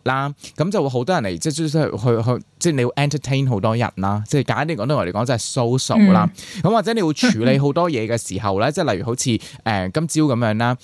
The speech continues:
Speaker 1: 咁就要同我，就應酬我阿嫲、我阿媽啦，咁就好辛苦啦。咁所以其實，誒，我個，我嘅印象個夢咧，佢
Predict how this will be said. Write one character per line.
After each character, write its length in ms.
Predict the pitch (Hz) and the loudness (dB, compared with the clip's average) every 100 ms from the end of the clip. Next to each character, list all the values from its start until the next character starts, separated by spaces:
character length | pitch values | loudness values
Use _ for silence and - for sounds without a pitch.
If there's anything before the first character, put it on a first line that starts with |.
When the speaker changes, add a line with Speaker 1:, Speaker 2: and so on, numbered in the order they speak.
| - | -4
Speaker 1:
咁 120 | 147 170 | 0 0
就 260 | 160 113 | 2 0
要 140 | 117 120 | -2 -4
同 140 | 113 | -4
我， 80 | 95 | -4
就 160 | 113 120 | -2 -2
應 240 | - 131 | 0 -2
酬 180 | 113 107 | -2 -4
我 120 | 69 | -4
阿 40 | 113 | -4
嫲、 240 | 104 92 | -2 -2
我 60 | 104 | 0
阿 60 | 117 | 2
媽 260 | 123 120 | 2 2
啦， 80 | 131 | 0
咁 60 | 139 | 0
就 80 | |
好 80 | 120 | -2
辛 260 | 104 113 120 | -2 0 -2
苦 240 | - 65 | -2 -2
啦。 160 | 95 107 - 170 | 0 0 -6 -6
咁 140 | 165 269 | -2 0
所 140 | 302 | 0
以 40 | 254 | 0
其 120 | 139 | 0
實， 180 | 131 - - 147 - | -2 -6 -10 -6 0
誒， 420 | 127 117 113 123 - _ _ _ - | 2 2 -2 -8 -14 _ _ _ 0
我 140 | 165 170 | 0 2
個， 120 | 156 143 | -2 0
我 200 | 165 170 _ - 127 | 0 0 _ -16 -4
嘅 100 | 185 | -2
印 260 | 180 175 175 | 0 -2 0
象 160 | 156 139 | 0 0
個 60 | |
夢 300 | 160 160 135 147 | 0 0 0 0
咧， 80 | 208 | -2
佢 120 | 180 | -2